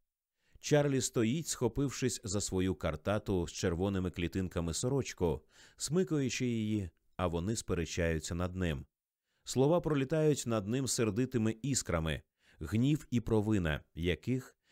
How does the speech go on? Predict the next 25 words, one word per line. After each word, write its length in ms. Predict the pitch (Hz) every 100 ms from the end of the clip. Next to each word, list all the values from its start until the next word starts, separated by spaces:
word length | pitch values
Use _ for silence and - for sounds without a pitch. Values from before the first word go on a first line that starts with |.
| _ -
він 240 | 131 165
не 100 | 131
може 260 | 98 92 90
зрозуміти. 720 | 82 85 92 90 78 71 73 _ _ _ _ _ _
Наступного 560 | 107 139 - 160 175 165
вересня 460 | 185 190 151 160 135
він 160 | 160
знову 360 | 101 139 202 190
піде 300 | - 160 156
до 140 | 165
тринадцятої 680 | 156 151 135 123 151 165 165
школи 480 | - - 196 101 87
і 80 | 87
знову 360 | 87 120 180
пройде 480 | - 180 131 92 120
всю 280 | - - 98
програму. 640 | - 135 175 170 87 76 - _ _ _ _
Чому 380 | - 127 107 165
ти 140 | 175 165
не 100 | 156
можеш 320 | 135 151 147
подивитися 680 | - 139 110 131 139 117 143
правді 460 | - 113 110 110
у 180 | - 123
вічі? 460 | 143 135 - 78